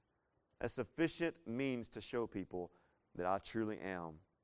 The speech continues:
the Son of God." Look at verse four as we skip down there, because here in verse four, Jesus says, "Father, I've glorified you on earth." I've glorified you. And then he says, I think this is interesting,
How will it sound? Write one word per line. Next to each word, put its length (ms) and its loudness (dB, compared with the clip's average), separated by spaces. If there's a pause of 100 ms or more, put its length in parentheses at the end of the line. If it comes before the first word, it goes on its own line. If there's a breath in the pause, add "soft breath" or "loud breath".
(420)
the 60 -12
Son 180 -2
of 80 -4
God." 220 6
Look 100 4
at 60 2
verse 180 4
four 360 6 (180 soft breath)
as 100 2
we 80 0
skip 240 0
down 180 4
there, 280 6 (260 soft breath)
because 300 6
here 160 4
in 80 0
verse 180 8
four, 220 10
Jesus 260 4
says, 320 8 (320 soft breath)
"Father, 320 12
I've 260 12
glorified 840 12 (100)
you 220 8
on 140 8
earth." 480 6 (580)
I've 180 4
glorified 500 10
you. 240 8
And 160 4
then 80 4
he 60 4
says, 400 8
I 140 6
think 120 2
this 120 4
is 80 -2
interesting, 480 0